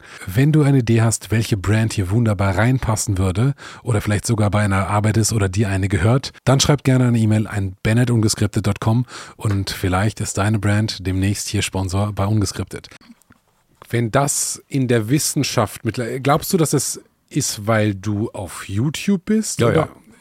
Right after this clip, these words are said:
Speaker 1: ist das in der normalen Wissenschaft außerhalb von YouTube,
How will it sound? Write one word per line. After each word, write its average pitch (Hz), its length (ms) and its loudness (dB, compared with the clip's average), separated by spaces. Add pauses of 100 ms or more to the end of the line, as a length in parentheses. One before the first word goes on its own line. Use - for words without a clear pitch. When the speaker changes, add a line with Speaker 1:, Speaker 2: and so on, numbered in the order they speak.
(120)
Speaker 1:
ist - 180 -2
das 151 180 -2
in - 300 -4
der 135 100 4
normalen 135 540 4
Wissenschaft 135 480 0
außerhalb 127 340 0
von 120 180 -2
YouTube, 113 520 0